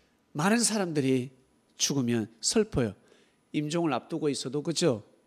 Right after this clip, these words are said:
많은 사람이 한몫에 죽으면 슬퍼요. 그런데 이십 대, 삼십 대, 십 대도 몇 명이 있고, 그 꽃다운 나이에 결혼도 하지 않았어.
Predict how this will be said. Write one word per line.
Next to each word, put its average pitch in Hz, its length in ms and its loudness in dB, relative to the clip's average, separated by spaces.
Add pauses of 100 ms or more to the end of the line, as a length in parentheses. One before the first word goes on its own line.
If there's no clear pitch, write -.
많은 180 280 2
사람이 170 400 0
한몫에 180 420 -4
죽으면 127 360 -4
슬퍼요. 135 460 -4
그런데 143 500 0 (1160)
이십 - 340 0
대, 156 100 4
삼십 - 460 -4
대, 110 180 -18 (480)
십 - 300 -6
대도 175 220 2
몇 127 160 0
명이 123 300 -2
있고, - 160 -14
그 - 120 -8
꽃다운 175 480 0
나이에 107 400 -2 (280)
결혼도 196 360 0
하지 127 160 0
않았어. 107 400 -2